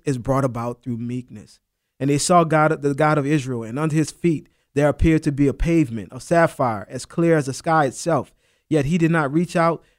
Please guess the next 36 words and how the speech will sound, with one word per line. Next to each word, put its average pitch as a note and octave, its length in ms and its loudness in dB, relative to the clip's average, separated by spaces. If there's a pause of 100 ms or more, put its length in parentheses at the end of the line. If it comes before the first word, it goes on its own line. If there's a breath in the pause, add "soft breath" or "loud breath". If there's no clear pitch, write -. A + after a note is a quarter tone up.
(160)
uh, A#2 80 -2
with D3+ 220 -2
his D#3+ 220 -2
hand C#3 420 -2
against C#3 420 -4
the C#3 80 -4
nobles C#3+ 360 -2
of C3 100 -8
the B2+ 80 -14
sons C#3 260 -8
of A#2 120 -12
Israel. A#2 380 -6 (160)
And A#2 140 -4
they B2 80 0
saw B2 280 -4
God, G#2+ 400 -10 (220)
and A2+ 120 -4
they A2 60 -4
ate G#2+ 260 -10
and G2 120 -14
drank." G2 400 -18 (1300)
And A#2 100 -6
they G#2 80 -6
ate A2+ 240 -14 (120)
and G#2 180 -14
drank. G2 300 -20 (2250)
I'ma F3 180 4
push, D#3+ 320 -4 (240)
I'ma D#3 160 -4
push - 280 -8
on A#2+ 200 -14
because A#2 260 -14
I C3 80 -10
have C3+ 220 -8
some B2+ 200 -10
more, B2 500 -6